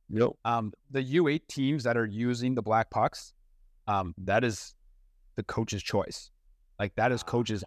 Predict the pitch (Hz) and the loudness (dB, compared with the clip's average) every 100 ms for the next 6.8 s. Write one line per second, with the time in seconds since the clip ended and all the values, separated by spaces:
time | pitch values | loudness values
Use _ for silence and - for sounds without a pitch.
0 | - 113 120 123 131 135 127 123 113 117 | -2 2 2 2 2 0 0 -2 -2 -4
1 | 113 107 104 110 110 110 107 107 104 104 | 0 0 2 0 0 -2 -4 -6 -6 -6
2 | 95 95 98 92 95 104 117 107 113 98 | -2 -2 -2 -4 -4 0 0 0 -6 -6
3 | - - 113 104 104 - - _ _ - | -14 -8 -4 0 -2 -4 -16 _ _ -20
4 | _ _ _ - - 101 - _ _ _ | _ _ _ -12 -10 -10 -14 _ _ _
5 | _ - 120 110 120 139 135 123 120 117 | _ -2 2 2 2 2 2 0 -2 -4
6 | 101 - 120 170 131 117 117 - | -6 -4 -4 -2 -6 -2 -4 -4